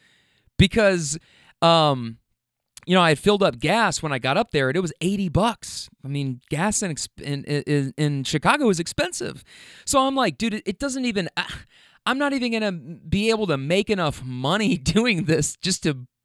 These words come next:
buy my tanks of gas." Like, this, the, the juice just isn't worth the squeeze. It was actually two dollars and sixty-nine cents. Nice, right? But it was, it was, I mean, real talk, it was that much money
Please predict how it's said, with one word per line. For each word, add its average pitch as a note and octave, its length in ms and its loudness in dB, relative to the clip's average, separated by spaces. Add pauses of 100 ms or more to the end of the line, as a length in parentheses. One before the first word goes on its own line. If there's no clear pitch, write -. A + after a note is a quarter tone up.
buy D#3 240 2
my F3+ 220 0
tanks G3+ 380 -4
of B2+ 100 -8
gas." A#3+ 640 -4 (400)
Like, F3 220 2
this, A3+ 260 4
the, F#3+ 120 -2
the E3+ 200 0
juice B3 260 0
just - 300 -4
isn't F3+ 260 0
worth D#3+ 240 0
the C#3+ 80 -6
squeeze. - 580 -4
It F3 100 0
was F3+ 140 0
actually G#3 380 -4
two A#3+ 300 -4
dollars G3 360 2
and D3 100 -4
sixty-nine D3+ 560 -2
cents. A#2+ 340 -6 (100)
Nice, B2 340 -4
right? A2+ 240 -6 (400)
But A3 140 6
it B3+ 60 2
was, A3+ 220 0
it G#3+ 120 6
was, G3 320 -2
I A#3 80 6
mean, A3+ 160 4
real A3+ 160 4
talk, E3+ 320 2
it E3 100 2
was D3+ 160 0
that F#3+ 240 4
much G3+ 320 0
money E3+ 460 0